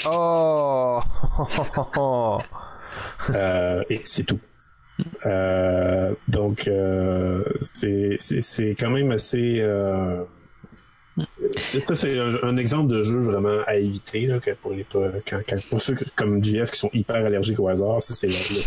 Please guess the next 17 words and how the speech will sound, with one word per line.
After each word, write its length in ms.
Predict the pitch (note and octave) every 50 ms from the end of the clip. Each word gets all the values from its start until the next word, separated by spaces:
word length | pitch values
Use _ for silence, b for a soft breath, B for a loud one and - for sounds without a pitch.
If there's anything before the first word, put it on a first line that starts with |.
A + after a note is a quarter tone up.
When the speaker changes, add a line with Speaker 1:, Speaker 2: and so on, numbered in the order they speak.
| - - G#2
Speaker 2:
summum. 220 | F#2 F#2+ F2+ E2+ D#2+ - -
C'est 160 | - - -
vraiment 200 | G#2 G2 G2 G2
le 120 | F#2+ F2+
summum. 480 | F2 - - F2+ F2 F#2+ G2+ A2 A#2+ A#2+ - B B B B B - - - _ - - - -
Euh, 920 | G#2 G#2 G2+ G#2 G2+ G2+ G2+ G2+ G2+ G2+ G2+ G2 G2 G2 G2 G2 G2 - - - - -
Antoine 300 | A#2 A#2+ - C#3+ C#3+ C#3+
Lefebvre 300 | C3 A2 - B2+ C3 C3+
qui 120 | C3 - A#2
mentionne 320 | G#2+ G2+ - - A2 G#2+
Merchants 300 | G#2+ G#2 G2+ - - A#2
of 100 | G#2+ - G#2+
Mazuris, 520 | G2+ G#2 G#2 G2 G#2 G2 F#2+ G#2+ A#2+ -
effectivement, 540 | - - G2 - - - - F#2 F#2 F#2 G2
c'en 180 | - - - F#2
est 140 | - - -
un 60 | G#2+